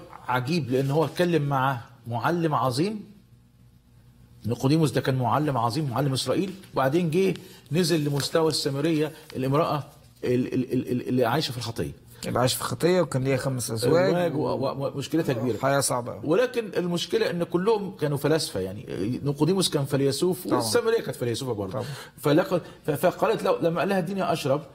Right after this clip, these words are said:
Speaker 1: فقالت له المرأة السامرية: "كيف تطلب مني تشرب وأنت يهودي وأنا سامرية؟ أنت عارف إن إحنا أعد-، أعداء، لأن السامريين هم أنصاف يهود، ما هماش يهود أنقياء".
Speaker 2: طبعًا.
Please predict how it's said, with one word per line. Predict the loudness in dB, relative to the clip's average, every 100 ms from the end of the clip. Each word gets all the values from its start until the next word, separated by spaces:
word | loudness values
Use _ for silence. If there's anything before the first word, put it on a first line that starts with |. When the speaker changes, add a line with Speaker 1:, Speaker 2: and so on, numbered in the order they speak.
| -20 -20 -20 _ -4
Speaker 1:
فقالت | -2 2 2 2
له | 2
المرأة | 2 2 0
السامرية: | -2 -2 0
"كيف | -2 -2
تطلب | -4 -4 0 0
مني | 2 2 4
تشرب | 2 2 0 0
وأنت | -2 0 2
يهودي | 2 2 0 -2
وأنا | -2 0
سامرية؟ | -2 0 2 2 0
أنت | 0
عارف | 0 0 0
إن |
إحنا | 0 2
أعد-، | 0 0
أعداء، | -2 0 -2 -4 -14 -20 -20 -20 -8 0
لأن | 2
السامريين | 2 0 0 0
هم | 0 0
أنصاف | 0 0 -2 0
يهود، | 2 2 -2
ما | -2
هماش | 0 0 0 -8 -14 -20 -20 -20 -20 -20 -8 2 2 2 2 2 2
يهود | 2 4
أنقياء". | 0 0 2 2 0 -8 -18 -20 -6
Speaker 2:
طبعًا. | -4